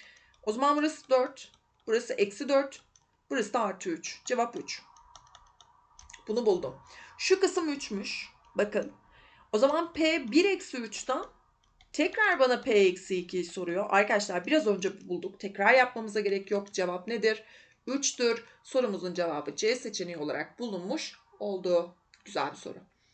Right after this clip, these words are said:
Geçtim dokuza. P x artı iki eşittir x kare eksi x eksi dört polinom verildi.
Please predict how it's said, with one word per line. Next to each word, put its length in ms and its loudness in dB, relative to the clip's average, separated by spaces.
Geçtim 360 0
dokuza. 380 -2
P 200 4
x 260 4
artı 280 0
iki 180 -4
eşittir 400 -4
x 340 -10
kare 200 2
eksi 320 -2
x 220 -8
eksi 280 -4
dört 240 -4
polinom 380 0
verildi. 540 0